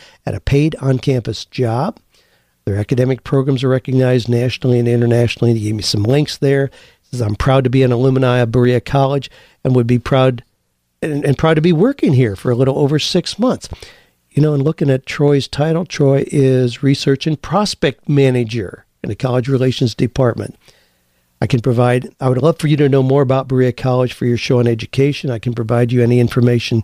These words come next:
you'd like, but you have mentioned on your show that you and Joanne are always looking for in-, interesting day trips. I'd like to invite you to come visit Berea.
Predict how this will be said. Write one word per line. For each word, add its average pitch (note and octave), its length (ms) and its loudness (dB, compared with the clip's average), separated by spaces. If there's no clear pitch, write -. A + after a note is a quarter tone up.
you'd A#2+ 140 2
like, C#3 340 -2
but A#2+ 220 -4
you B2+ 140 2
have A#2 100 0
mentioned B2 400 0
on A2+ 140 2
your G#2+ 80 -4
show C3+ 260 0
that A2+ 80 -12
you B2+ 160 -2
and A#2+ 140 0
Joanne A#2+ 240 0
are A#2+ 120 0
always A#2 320 0
looking B2+ 260 0
for B2 120 -2
in-, B2 160 2
interesting C#3+ 500 0
day F3 240 0
trips. - 420 -10
I'd - 80 -4
like A#2 160 0
to C#3 80 4
invite C3 320 0
you D3+ 60 0
to F3 80 0
come G#3+ 440 0
visit F#3 360 0
Berea. A2+ 480 0